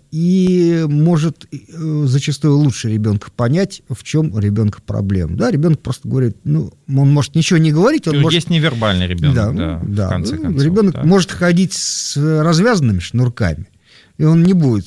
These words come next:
Speaker 1: э, вам даже говорить, что он не хочет учиться их завязывать, потому что это сложно, потому что это мелкая моторика рук. Но родитель понимает, что рано или поздно ребенок побежит, споткнется о шнурки, там, ну, на-, наступит на
Speaker 2: Мгм.
Speaker 1: шнурки, упадет, расшибет лоб.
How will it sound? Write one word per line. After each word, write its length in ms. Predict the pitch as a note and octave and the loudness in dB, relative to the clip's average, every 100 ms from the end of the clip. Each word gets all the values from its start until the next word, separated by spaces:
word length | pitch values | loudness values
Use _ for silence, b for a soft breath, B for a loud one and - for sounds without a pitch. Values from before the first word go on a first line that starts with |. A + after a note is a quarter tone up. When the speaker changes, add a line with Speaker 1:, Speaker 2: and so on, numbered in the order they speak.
| - | -8
Speaker 1:
э, 40 | G#2+ | -8
вам 800 | G#2 A2 A2 A2+ A2 A2 A#2 G#2+ | -6 -4 -4 -4 -2 0 0 2
даже 240 | G#2 G2 | 0 0
говорить, 320 | A2+ C3 A#2+ | 2 2 0
что 160 | - G#2+ | -2 -2
он 140 | G2+ | 0
не 60 | A#2+ | 0
хочет 340 | A#2 G2 - | 0 -4 -4
учиться 320 | G2+ A#2 - | -4 -4 -2
их 100 | G#2+ G#2+ | -2 2
завязывать, 520 | C3 F#3 A3+ G2+ - | 2 2 0 -2 -4
потому 320 | - G2 G#2 | -6 -2 0
что 120 | - | 0
это 120 | G2+ - | -4 -2
сложно, 380 | A#2 D#3 C#3+ F2+ | 0 2 2 -2
потому 300 | - F#2 F#2 | -4 -4 -4
что 160 | - | -4
это 120 | F#2 | -2
мелкая 360 | A2+ F#2 - F#2 | 0 0 -2 -4
моторика 560 | F#2+ F#2+ F#2 F2 - G2 | -2 -2 -4 -4 -4 -4
рук. 200 | D2+ - | -4 -2
Но 360 | E3+ D#4+ E4+ | 0 2 0
родитель 580 | C4 B3+ C#4 C#4 A#3 A3 | 2 2 0 -2 -2 -2
понимает, 400 | G3+ G3+ G3 C3 | 2 2 4 2
что 220 | - D#3 | 0 -2
рано 200 | F#3 E3+ | 2 2
или 120 | D#3+ D3+ | 2 0
поздно 300 | E3+ D3 D3+ | 0 0 2
ребенок 460 | D3 D3 C#3 B2 | 2 2 0 -2
побежит, 400 | - D#3 D#3 A3 | -2 0 2 0
споткнется 580 | - A#2 - B2+ A#2 B2 | -4 -6 -2 -2 -2 -2
о 20 | |
шнурки, 460 | A#2+ C#3 C#3+ - G#3+ | -2 -2 -2 -2 -4
там, 240 | - D#2+ F2 | -2 -4 0
ну, 140 | B2 | 0
на-, 160 | G2 G#2 | 2 2
наступит 460 | G#2 - G#2 G2 | 2 0 -4 -2
на 80 | - | 0
Speaker 2:
Мгм. 20 | |
Speaker 1:
шнурки, 340 | G2 D3+ D3 G3+ | 2 0 0 -2
упадет, 420 | B2 F#2+ A2 C3+ | 0 0 -2 -2
расшибет 500 | F2+ - G2 F#2+ - | -6 -4 -2 -2 -2
лоб. 220 | D#2+ D2 | -4 -6